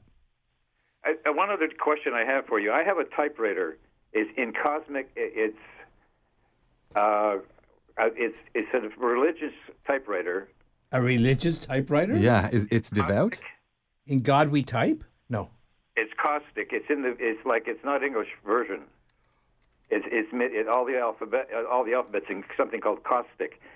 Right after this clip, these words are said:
Speaker 1: and I have paperwork on it.
Speaker 3: Whoa.
Speaker 2: I would like to see that because as a typewriter, um, uh, t-, there are typewriter collectors out there.
Speaker 1: Yeah.
Speaker 2: It's like we were talking earlier on. There's someone collects everything.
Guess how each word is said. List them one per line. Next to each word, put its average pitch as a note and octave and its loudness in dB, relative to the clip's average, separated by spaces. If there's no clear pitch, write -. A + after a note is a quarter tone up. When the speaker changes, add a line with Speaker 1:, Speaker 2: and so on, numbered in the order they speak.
Speaker 1:
and G#2 2
I A2+ 4
have A2+ 2
paperwork G2+ 0
on E2 2
it. D2+ -10
Speaker 3:
Whoa. F2+ 4
Speaker 2:
I D4+ 0
would G4 4
like G#3+ 6
to E3+ -6
see D#3+ 0
that D3 2
because G#3+ 0
as F#3+ 0
a F#3+ 0
typewriter, F#3 2
um, F#3 4
uh, F#3 0
t-, G#3 -4
there G#3+ 6
are C#4 8
typewriter B3 6
collectors A3+ 4
out G3+ 2
there. C#3 0
Speaker 1:
Yeah. G#2+ 0
Speaker 2:
It's C#3+ -4
like E3+ 2
we F#3 2
were E3+ 4
talking F3 2
earlier E3 2
on. C#3+ 2
There's C3+ -2
someone E3+ 0
collects D#3 0
everything. A#2+ -2